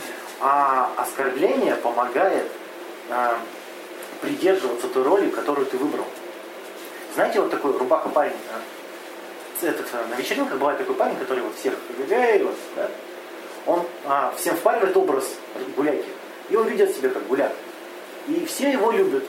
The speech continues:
Почему? Потому что его образ соответствует его действиям. То есть это и называется естественное поведение. Естественное поведение — это когда то, что я впариваю, соответствует тому, как я себя веду. А уверенность в себе — это когда мнение обо мне сходится с реальными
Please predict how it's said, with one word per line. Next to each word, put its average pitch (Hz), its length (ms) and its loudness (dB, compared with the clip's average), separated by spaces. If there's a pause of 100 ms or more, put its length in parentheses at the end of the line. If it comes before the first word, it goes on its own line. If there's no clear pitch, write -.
Почему? - 320 -4
Потому 131 300 -4
что - 180 0
его 135 240 0
образ 156 360 0
соответствует 127 500 0
его 120 120 -4
действиям. 127 440 0
То - 60 -8
есть - 140 -10
это 127 140 -6
и - 20 -4
называется 147 380 0
естественное - 360 -8
поведение. 131 440 -4 (800)
Естественное 190 440 2
поведение — 131 560 0
это 135 40 0
когда 131 280 2
то, - 120 0
что - 160 2
я 123 60 4
впариваю, 185 520 4
соответствует 135 520 0 (260)
тому, 147 200 2
как - 160 -4
я 139 80 0
себя 123 180 -4
веду. - 200 -4 (1300)
А 127 100 4
уверенность 156 400 4
в - 20 -6
себе — 254 220 0
это 147 300 2
когда 131 520 2
мнение 143 420 2
обо 113 200 2
мне 160 260 2
сходится - 380 0
с - 80 -6
реальными 131 280 -2